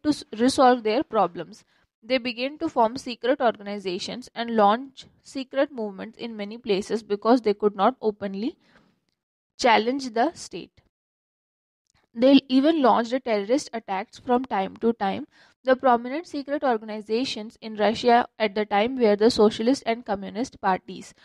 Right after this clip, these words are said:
the Revolutionary Peasants Party and the Liberal Party. देखिए, नाइनटीन हंड्रेड फ़ाइव का इवेंट के बारे में यहाँ पर आपको बता रहा है,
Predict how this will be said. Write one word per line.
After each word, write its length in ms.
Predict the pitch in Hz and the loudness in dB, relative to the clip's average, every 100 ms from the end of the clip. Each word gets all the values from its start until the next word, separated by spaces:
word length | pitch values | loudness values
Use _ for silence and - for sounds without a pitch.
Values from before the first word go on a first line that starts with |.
| - _ - | -20 _ 0
the 80 | 240 | 4
Revolutionary 560 | 240 220 240 269 254 262 | 4 4 -2 -2 -4 -4
Peasants 480 | 240 208 208 202 - | -10 -14 -12 -14 -12
Party 480 | 226 196 - 233 - | -8 -8 -8 -14 -10
and 220 | 214 208 | -10 -6
the 120 | 233 208 | -4 -4
Liberal 300 | 180 196 285 | -4 -2 -2
Party. 640 | - _ 180 180 - 170 - _ _ _ _ _ _ _ _ _ _ _ 262 | -4 _ -4 -4 -6 -20 -20 _ _ _ _ _ _ _ _ _ _ _ 0
देखिए, 440 | 233 233 262 285 _ _ _ | 2 2 0 -8 _ _ _
नाइनटीन 360 | 240 220 208 269 | -2 -2 -2 -6
हंड्रेड 200 | 262 269 | -4 -4
फ़ाइव 280 | - 196 247 - | 0 0 0 0
का 120 | 262 | -2
इवेंट 380 | - 214 208 226 | -2 -2 -2 -2
के 120 | 247 | -2
बारे 200 | 214 202 | -2 -2
में 120 | 208 | -4
यहाँ 120 | 233 | -8
पर 100 | 190 | -4
आपको 200 | 208 - | -4 -4
बता 320 | 190 185 214 190 | -6 -6 -2 0
रहा 100 | 214 | 0
है, 220 | 240 | 0